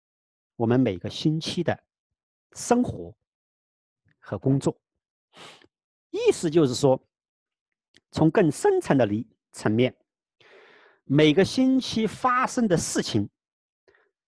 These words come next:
都能够在每个星期要学习的帕拉夏里边找到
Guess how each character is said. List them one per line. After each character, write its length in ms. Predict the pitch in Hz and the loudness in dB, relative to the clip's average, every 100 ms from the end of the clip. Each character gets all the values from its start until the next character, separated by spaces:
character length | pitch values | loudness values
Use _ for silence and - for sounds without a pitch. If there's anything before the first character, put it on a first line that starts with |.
| _ | _
都 260 | 381 381 359 | 4 6 6
能 200 | 151 123 | 4 2
够 140 | 131 | 2
在 360 | 113 151 127 - _ _ _ _ _ _ _ _ - | 0 0 0 -2 _ _ _ _ _ _ _ _ -2
每 200 | 123 113 | 0 2
个 100 | 123 | 0
星 280 | - 208 | 0 -2
期 180 | 208 - | -2 0
要 100 | 165 | 2
学 360 | 123 - 120 127 | 2 -4 -2 -2
习 200 | - 131 | -2 -8
的 100 | 107 | -8
帕 220 | - 113 | -8 -6
拉 80 | 107 | -6
夏 220 | 98 175 | -4 -2
里 140 | 151 92 | -4 -4
边 280 | 120 139 _ _ _ _ _ _ _ _ _ _ _ _ - | -2 -2 _ _ _ _ _ _ _ _ _ _ _ _ -4
找 340 | - 113 95 | 0 2 0
到 340 | 95 156 - | 0 0 0